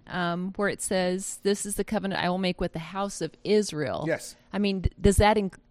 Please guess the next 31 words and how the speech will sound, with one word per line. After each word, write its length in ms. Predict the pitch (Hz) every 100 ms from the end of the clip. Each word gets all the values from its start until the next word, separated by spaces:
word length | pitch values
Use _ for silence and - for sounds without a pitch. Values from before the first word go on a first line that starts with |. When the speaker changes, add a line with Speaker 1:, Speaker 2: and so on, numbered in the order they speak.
| -
Speaker 1:
I 40 |
mean, 220 | 196 185
in 80 | 190
a 40 | 190
way, 180 | 202
it 100 | 208
sounds 240 | - 196 175
like 200 | 175 160
it's 120 | -
kinda 200 | - 170
specific 680 | - 170 - 254 233 202 202
versus 720 | 175 175 - 165 165 - - - _ _ _ _
us 320 | - 190 - -
i-, 120 | 113 _
as 140 | 175 160
well. 520 | 170 185 226 247 247 _ - - - -
Speaker 2:
Oh, 100 | 262
yeah, 160 | 233 226
the 120 | 165
covenant 460 | - 233 240 240 175
that 60 | 170
we 140 | 180
get, 380 | 135 165 190 -
we 120 | 147
only 260 | 160 180 156
get 340 | 120 160 165
because 340 | 139 127 135 147
Israel 320 | 143 139 135
rejected 500 | 123 104 135 - 110
it. 80 | 95 _ _
So, 300 | - 143